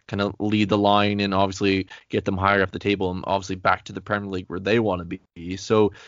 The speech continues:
it, it's gonna be an interesting one. I'm not gonna pretend to know loads about Stoke and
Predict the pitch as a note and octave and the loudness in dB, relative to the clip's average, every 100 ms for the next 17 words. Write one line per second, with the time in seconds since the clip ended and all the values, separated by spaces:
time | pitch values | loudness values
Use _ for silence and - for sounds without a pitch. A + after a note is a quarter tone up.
0 | - _ - C3+ D3 D#3 G3+ G3+ C#3 A2+ | -20 _ 2 4 4 2 2 4 4 4
1 | A2 A#2 G#2+ A2 A2 A2 G#2+ B2 C3+ B2+ | 2 2 0 -2 0 0 2 2 4 2
2 | - A2+ A2 G#2+ G#2 F#2+ G2+ F#2+ F#2 G2 | 0 -4 -4 -4 -4 -4 -2 -2 0 2
3 | G2 F#2+ F#2+ F#2+ - F2+ G2+ G2 G2 A#2 | 4 4 2 0 -6 -8 -4 2 6 6
4 | A2+ G#2 G#2+ G2+ G#2 - - G#2 G#2 G2+ | 4 2 2 2 2 -2 0 4 6 4
5 | - - F#2+ F#2 | -4 -6 -4 -2